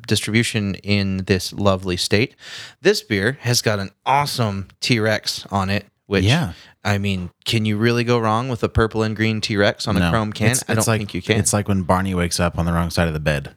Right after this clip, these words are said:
Speaker 2: That's what I'm picturing this
Speaker 1: Yes.
Speaker 2: beer will taste like.
Speaker 1: Mm-hmm. And fun fact, too, this was actually a, I wouldn't say collab, but some of the proceeds of this beer go to a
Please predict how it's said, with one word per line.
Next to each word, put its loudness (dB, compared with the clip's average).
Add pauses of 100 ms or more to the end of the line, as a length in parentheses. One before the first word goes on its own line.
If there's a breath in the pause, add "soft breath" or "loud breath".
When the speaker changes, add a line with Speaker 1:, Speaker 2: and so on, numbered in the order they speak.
Speaker 2:
That's 0
what 0
I'm 0
picturing -4 (200)
this 0
Speaker 1:
Yes. -4
Speaker 2:
beer 2
will -6
taste -4
like. -6
Speaker 1:
Mm-hmm. -8 (520 loud breath)
And 2
fun 0
fact, 0
too, 2
this -2
was 0
actually 0
a, 0 (580)
I -4
wouldn't 0
say 0
collab, 0
but 0 (400 loud breath)
some 4
of 4
the 0
proceeds 0
of -2
this -2
beer 2
go 0
to -2
a 0